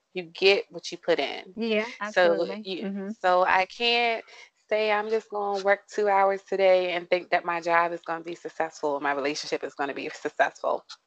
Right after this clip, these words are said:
Speaker 2: Mm-hmm.
Speaker 1: Um,
Speaker 2: Ooh, I like that, girl.
Speaker 1: <laughs> so
Speaker 2: Message.
Speaker 1: <laughs> You're a mess.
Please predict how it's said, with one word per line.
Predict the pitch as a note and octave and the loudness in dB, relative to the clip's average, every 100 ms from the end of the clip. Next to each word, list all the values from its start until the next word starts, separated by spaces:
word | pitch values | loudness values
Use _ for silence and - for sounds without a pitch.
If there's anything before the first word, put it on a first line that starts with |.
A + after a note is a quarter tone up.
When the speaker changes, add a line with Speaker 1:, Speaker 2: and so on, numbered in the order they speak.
| _ - | _ -10
Speaker 2:
Mm-hmm. | F#3 F3+ F3+ F3+ G3 | -8 -4 -4 0 2
Speaker 1:
Um, | F#3+ F3+ E3+ - - | 4 2 -2 -6 2
Speaker 2:
Ooh, | G3 A3+ E3 E3+ | 4 4 0 -2
I | F#3+ | -2
like | F3+ E3+ - | 0 0 -2
that, | F3 E3+ | -10 -10
girl. | D#3 D#3 D#3 _ _ _ _ _ _ - - | -14 -16 -18 _ _ _ _ _ _ -10 2
Speaker 1:
<laughs> | D4 - E4 D#4 - - - - - - - - - - | 4 6 4 4 2 0 0 -16 -14 -10 -10 -10 -10 2
so | |
Speaker 2:
Message. | - A#3 A3 A3 A#3+ A#3 A#3+ - - _ - | 6 8 6 6 6 4 0 -12 -18 _ -4
Speaker 1:
<laughs> | G#4+ F#4 - - G#4 - - A3+ A3+ - _ - | -2 -2 -6 -8 -6 -6 -8 -12 -18 -18 _ -20
You're | C#4+ F4+ | -16 -14
a | |
mess. | C#4+ A3+ G3+ C4+ A#3+ | -8 -6 -4 -6 -6